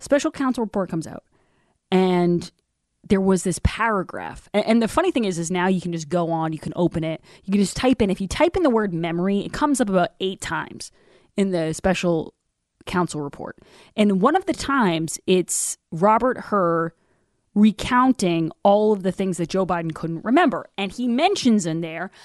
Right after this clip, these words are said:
that Joe Biden couldn't recall the year his son died. Now, Jared, I wanna pull, if you could pull in here from the old cuts, when Biden first came out in that disastrous press conference, he was very upset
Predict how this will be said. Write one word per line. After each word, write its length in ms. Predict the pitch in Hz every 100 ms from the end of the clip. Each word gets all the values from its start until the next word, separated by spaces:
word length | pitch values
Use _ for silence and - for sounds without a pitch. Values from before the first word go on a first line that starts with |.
| -
that 140 | 196 170
Joe 240 | 294 392
Biden 400 | 269 226 233 226
couldn't 320 | - 294 285
recall 680 | 247 240 - 185 170 165 -
the 80 | 196
year 240 | 165 170 156
his 180 | 160 -
son 220 | 151 147
died. 280 | 139 - - - -
Now, 120 | 247
Jared, 440 | 247 262 254 247 220 _ _ - - -
I 120 | 285
wanna 220 | 392 508 453 -
pull, 340 | 302 277 262
if 180 | 220 -
you 80 | 240
could 120 | 240
pull 240 | - 254
in 140 | 220 202
here 240 | 196 185
from 160 | 180 190
the 100 | 180
old 200 | 180 170
cuts, 380 | 180 175 - - - - - -
when 260 | 214 196
Biden 360 | 208 226 240 233
first 360 | - 320 330
came 260 | - 294 220
out 240 | 165 170
in 80 | 180
that 160 | 180 175
disastrous 540 | 180 196 190 190 180
press 260 | - 190 -
conference, 480 | 180 165 160 160 - - -
he 140 | - 240
was 200 | 214 185
very 420 | 226 285 320 294
upset 480 | - 220 190 165